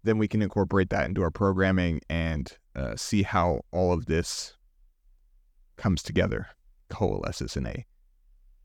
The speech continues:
beautiful symphony.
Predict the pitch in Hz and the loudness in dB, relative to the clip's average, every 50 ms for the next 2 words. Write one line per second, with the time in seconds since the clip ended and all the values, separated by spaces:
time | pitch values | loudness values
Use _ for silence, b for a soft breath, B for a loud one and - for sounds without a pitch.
0 | - _ _ _ _ _ _ - _ _ _ _ _ _ - 107 107 98 87 82 | -20 _ _ _ _ _ _ -20 _ _ _ _ _ _ 0 2 2 4 2 0
1 | - - 98 87 76 67 - - - _ _ _ _ _ _ _ _ _ _ _ | 0 0 0 2 2 0 -2 -6 -14 _ _ _ _ _ _ _ _ _ _ _
2 | _ _ _ _ _ _ _ _ _ _ _ _ _ - - - - 127 113 - | _ _ _ _ _ _ _ _ _ _ _ _ _ -14 -6 -2 0 0 0 0
3 | 90 76 71 - | -2 -6 -6 -10